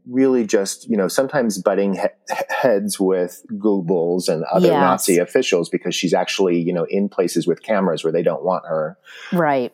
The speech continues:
Speaker 1: But, um, you know, she was part of that propaganda machine that they
Speaker 2: Yes.
Speaker 1: had, and that these Olympics were really gonna show the world once and for all that Germany was on top. And it is that final race that they win the gold medal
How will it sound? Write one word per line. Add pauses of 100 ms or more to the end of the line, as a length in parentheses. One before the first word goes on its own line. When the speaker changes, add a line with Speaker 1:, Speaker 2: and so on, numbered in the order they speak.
Speaker 1:
But,
um,
you
know,
she
was
part
of
that
propaganda
machine
that
they
Speaker 2:
Yes.
Speaker 1:
had,
and
that
these
Olympics
were
really
gonna
show
the
world
once
and
for
all
that
Germany
was
on
top. (560)
And
it
is
that
final
race
that
they
win
the
gold
medal